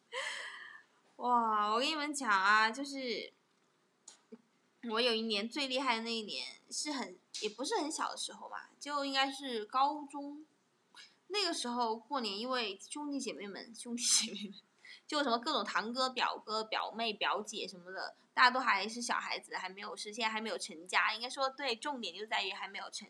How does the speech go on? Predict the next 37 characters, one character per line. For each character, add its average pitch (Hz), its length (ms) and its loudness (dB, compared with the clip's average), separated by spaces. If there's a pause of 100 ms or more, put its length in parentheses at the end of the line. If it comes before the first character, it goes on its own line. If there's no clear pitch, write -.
(120)
家， - 240 -2 (300)
所 - 80 -10
以 240 40 -6
大 240 80 10
家 240 100 12
都 262 40 -2
是 254 60 -6
小 226 140 -2
孩 - 240 -4
子。 - 200 -20 (600)
小 226 120 2
孩 220 140 10
子 269 100 -2
的 247 140 10
话 262 180 10
就 277 160 -4
会 208 640 -4
聚 - 140 -14
在 233 180 4
一 208 80 0
起 - 220 -8
玩 - 180 -6
啊， 76 380 -4
就 113 180 -6
过 226 180 -2
年 151 180 -4
的 175 100 -6
时 202 140 -10
候， 190 260 -2
就 240 140 -6
因 277 100 -4
为 269 300 -2
我 226 60 -2
也 233 120 -2
不 233 60 -8
会 453 100 2
出 - 180 -6